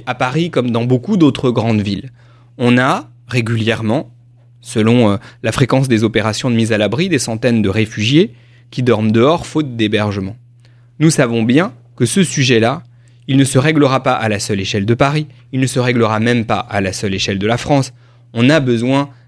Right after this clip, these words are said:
d'un levier européen pour régler un problème comme celui-là, définir,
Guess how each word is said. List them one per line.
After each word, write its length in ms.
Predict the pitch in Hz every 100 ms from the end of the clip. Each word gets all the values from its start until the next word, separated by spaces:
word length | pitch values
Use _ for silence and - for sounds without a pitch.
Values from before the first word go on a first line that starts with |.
| -
d'un 340 | 107 110 123
levier 440 | 123 120 110 113 120
européen 600 | 156 127 127 127 139 160 - _ _
pour 220 | 131 120 -
régler 480 | 117 135 151 175 175
un 120 | 123 110
problème 440 | 117 110 113 107
comme 180 | 113 104
celui-là, 320 | - 104 95
définir, 640 | 95 117 - 139 156 139